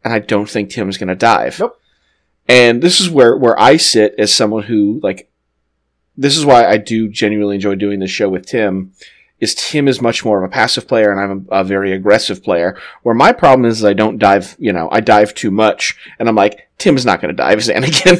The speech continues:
Speaker 1: <laughs>
Speaker 2: No.
Speaker 1: And Florf goes over to watch the next couple activation, he comes back, he's like, "Nah, he didn't dive as Anakin,
Speaker 2: No,
Speaker 1: he's gonna lose
Speaker 2: no,
Speaker 1: now."
Speaker 2: because it's,
Speaker 1: <laughs>
Speaker 2: again, if I had more things backing Anakin up, yes.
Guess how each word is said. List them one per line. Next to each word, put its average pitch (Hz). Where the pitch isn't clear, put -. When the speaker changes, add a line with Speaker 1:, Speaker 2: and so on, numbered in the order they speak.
Speaker 1:
<laughs> 262
Speaker 2:
No. 160
Speaker 1:
And 151
Florf 147
goes 147
over 139
to 131
watch 135
the 135
next 135
couple 139
activation, 131
he 127
comes 127
back, 123
he's 120
like, 135
"Nah, 139
he 143
didn't 147
dive 156
as 165
Anakin, 175
Speaker 2:
No, 262
Speaker 1:
he's 170
gonna 151
lose 127
Speaker 2:
no, -
Speaker 1:
now." -
Speaker 2:
because 196
it's, 202
Speaker 1:
<laughs> -
Speaker 2:
again, 190
if 151
I 165
had 165
more 143
things 156
backing 135
Anakin 135
up, 175
yes. -